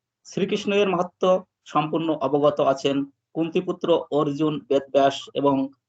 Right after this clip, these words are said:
বেদব্যাস তনয় সুখদেব যাজ্ঞবল্কা এবং মিথিলাধিপতি জনক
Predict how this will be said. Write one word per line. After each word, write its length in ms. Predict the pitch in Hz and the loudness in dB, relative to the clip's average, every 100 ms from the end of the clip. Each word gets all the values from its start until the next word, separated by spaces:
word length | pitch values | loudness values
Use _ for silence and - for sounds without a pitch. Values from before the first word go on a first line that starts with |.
| - | 0
বেদব্যাস 520 | 143 151 160 156 - | 0 2 0 0 -2
তনয় 280 | - 143 147 | -2 0 0
সুখদেব 520 | 139 - 160 - 151 135 | -2 -8 -12 -6 -6 -4
যাজ্ঞবল্কা 800 | 135 139 151 147 131 - 127 127 _ | -2 -2 -2 -2 -2 2 2 2 _
এবং 300 | - 151 135 143 | -4 -2 -2 -2
মিথিলাধিপতি 840 | 151 214 208 185 175 160 165 160 | -4 0 0 0 -2 -2 0 0
জনক 460 | 135 143 127 - | 2 2 2 -2